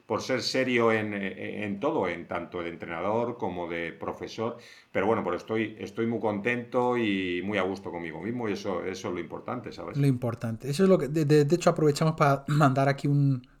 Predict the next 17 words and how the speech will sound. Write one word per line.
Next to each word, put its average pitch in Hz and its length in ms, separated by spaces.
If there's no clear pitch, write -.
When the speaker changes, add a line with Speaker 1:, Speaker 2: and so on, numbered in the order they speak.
Speaker 2:
un 143 120
saludo 139 300
a - 20
la 123 100
Federación 123 400
Madrileña. 135 640
Yo 139 160
he - 20
estado 151 320
en 143 80
algunos, 135 540
en 139 80
algunas 143 320
charlas 139 340
que - 80
habéis 135 220
dado. 147 360